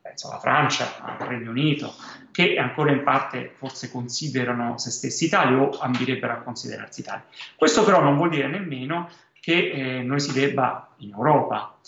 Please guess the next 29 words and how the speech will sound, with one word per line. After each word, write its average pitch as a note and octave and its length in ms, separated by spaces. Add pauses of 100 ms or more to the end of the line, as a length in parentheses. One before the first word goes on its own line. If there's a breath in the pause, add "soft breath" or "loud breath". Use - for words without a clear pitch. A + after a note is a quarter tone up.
(220 loud breath)
giocare D3+ 520
necessariamente C3 800
in C3+ 80
difesa. D#3+ 760
Essere, D3+ 720
eh, B2 380
come B2+ 220
dire, A#2+ 220
desiderabili C#3 760
vuol C3 160
dire C3 200
anche D3 280
poter - 580
conseguentemente B2 1160
tentare A#2+ 720 (380 soft breath)
di D#3+ 500
orientare B2 880
o - 20
di B2+ 180 (140)
quantomeno C#3 480
chiedere F#3+ 640 (420)
a D3 320
chi C#3+ 180
ci, B2 480 (460)
eh, - 640
dall'esterno B2 800
tenta C#3 380
di B2 120
influenzarci, D3+ 1000